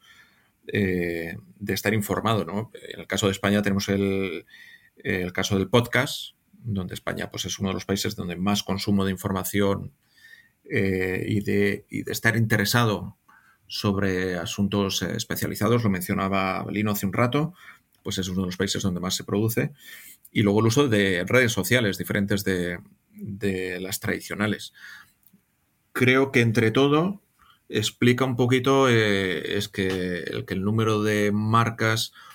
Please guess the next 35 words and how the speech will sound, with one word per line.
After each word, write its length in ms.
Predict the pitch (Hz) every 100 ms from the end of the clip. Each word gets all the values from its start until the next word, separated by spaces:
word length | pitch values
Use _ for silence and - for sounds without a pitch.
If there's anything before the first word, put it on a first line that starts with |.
| _
utilizadas 800 | 131 113 107 101 107 107 107 -
por 120 | 110
los 140 | 110 104
españoles 580 | 101 101 107 110 101
a 40 | -
lo 60 |
largo 160 | 87 101
de 60 | 101
estos 180 | 101
cinco 220 | 101 104 104
años 200 | 104 101
se, 260 | 98 95
se 160 | - 101
haya 160 | 101 104
ido 280 | 104 113 - - - _
reduciendo. 720 | - - 95 - 107 101 85 - _ _
No 220 | 117 120
es 120 | 143
un 80 | 190
número, 800 | 180 135 107 101 95 90 85 85 - -
no 120 | -
es 100 | 95
un 80 | 98
número 200 | 98 98
pequeño, 520 | 101 98 113 120 131 -
quiero 160 | 98
decir, 260 | - 113 98
eh, 280 | - - -
que 100 | 90
alguien 360 | 87 92 92 95
diga 240 | 95 101
que 100 | 101
la 60 | 95
semana 220 | 95 95
pasada, 400 | 101 104 98